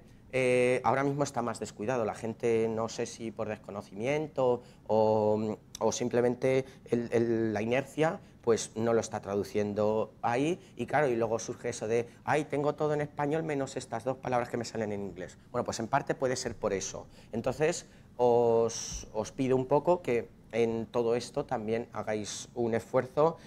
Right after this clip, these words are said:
y ayudéis a traducir esos módulos. Rápidamente voy a daros por aquí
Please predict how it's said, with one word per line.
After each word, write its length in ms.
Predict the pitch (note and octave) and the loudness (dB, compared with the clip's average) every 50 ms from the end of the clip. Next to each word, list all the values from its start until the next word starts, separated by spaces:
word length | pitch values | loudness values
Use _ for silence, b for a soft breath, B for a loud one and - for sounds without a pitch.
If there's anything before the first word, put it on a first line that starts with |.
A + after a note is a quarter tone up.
| B B - | B B -2
y 300 | A#2+ A#2+ A#2+ A#2 A#2+ B2 - | 0 2 2 4 4 4 4
ayudéis 640 | - G#2+ G#2 A2 G2 A2 A2+ A#2+ - - - - - - | 2 2 0 0 0 0 0 0 -2 -6 -10 -10 -6 -4
a 340 | A2+ A2+ A#2+ B2 - - - - | 0 2 2 2 2 0 -2 -6
traducir 460 | - A2+ A2 G#2+ G#2 G2 - - G#2+ G#2 | -6 -4 -2 -2 -2 -2 -4 -6 -6 -6
esos 260 | F#2+ - G2 - - | -6 -8 -10 -12 -10
módulos. 540 | F#2 E2+ E2 F2+ D#2+ E2 D#2+ - - B B B B B B B B - - | -8 -8 -6 -6 -6 -6 -6 -6 -8 B B B B B B B B -4 -2
Rápidamente 760 | A#2 - C#3 C#3+ C#3+ - D3+ D3+ D3 D3 D3 C#3+ - C3+ | 0 2 2 2 2 4 4 4 6 4 2 2 2 2
voy 220 | C3 B2+ C#3 C#3+ C#3+ | 4 6 6 8 8
a 200 | C3+ B2+ - - - - - - - - - - - - - - - - - - - - - - - - | 6 4 2 -2 -8 -20 -20 -20 -20 -20 -20 -20 -20 -20 -20 -20 -20 -20 -20 -20 -20 -20 -20 -20 -20 -8
daros 640 | - A#2 C#3 C#3 C3+ A#2+ G#2 F2+ - - - - - - - | -2 2 4 4 4 2 0 0 -4 -8 -10 -10 -12 -4 0
por 140 | A2+ A2 | 2 2
aquí 320 | G#2+ G#2+ - - C#3 A#2 | 2 0 0 -2 -2 -2